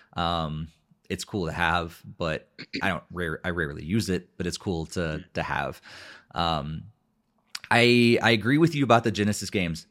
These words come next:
Speaker 1: Fantastic selection. However, I know it's a fantastic selection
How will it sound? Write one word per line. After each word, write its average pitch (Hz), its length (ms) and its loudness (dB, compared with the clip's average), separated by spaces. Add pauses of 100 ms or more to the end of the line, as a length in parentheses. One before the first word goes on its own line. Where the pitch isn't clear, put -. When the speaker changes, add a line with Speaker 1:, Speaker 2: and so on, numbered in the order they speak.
(140)
Speaker 1:
Fantastic 120 640 2
selection. 87 580 -4 (480)
However, 113 560 4 (260)
I 113 120 2
know 131 200 4
it's 180 100 -2
a - 40 -2
fantastic 98 540 0
selection 98 460 -2